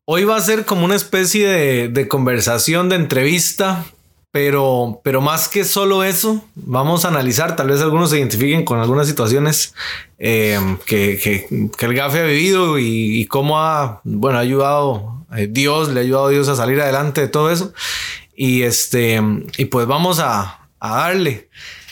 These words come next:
Este, no sé ni por dónde empezar. <laughs> Estábamos, eh, chamacos, eh, crecimos de, prácticamente juntos. Es que yo no,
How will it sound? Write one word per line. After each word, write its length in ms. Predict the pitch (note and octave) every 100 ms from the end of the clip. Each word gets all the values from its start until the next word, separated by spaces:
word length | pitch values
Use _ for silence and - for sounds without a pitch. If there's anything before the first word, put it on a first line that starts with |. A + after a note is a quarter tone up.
| - -
Este, 840 | B2+ A#2+ - - C#3 C3 B2+ B2 A#2+ A#2 A2 - - - - - - G#2+ F#2 F#2+
no 380 | B2+ C3 C3
sé 80 | D3
ni 80 | D#3+
por 160 | D#3 D#3
dónde 140 | D#3
empezar. 480 | E3+ G3+ C3+ A#2+ A#2+ G#2+ - D#3+ -
<laughs> 420 | A#3 - - -
Estábamos, 1200 | - - C#3+ E3 F#3 G3+ F#3 - - - - - - -
eh, 500 | A#2+ A#2 A2 G2+ G2+ -
chamacos, 960 | B2 B2+ E3+ F3+ G#3 G3+ - - - _ _ - - - - - -
eh, 480 | C#3+ C3 B2+ A#2+ A2+ A2 A2 G#2+ G2 - -
crecimos 600 | A#2+ A#2+ D3 F3 F3 C#3+
de, 100 | E3+
prácticamente 520 | D#3+ D#3 F#3+ E3+ E3+
juntos. 260 | F3 F3+
Es 40 | D#3+
que 100 | F3
yo 100 | F#3+
no, 260 | G#3 F3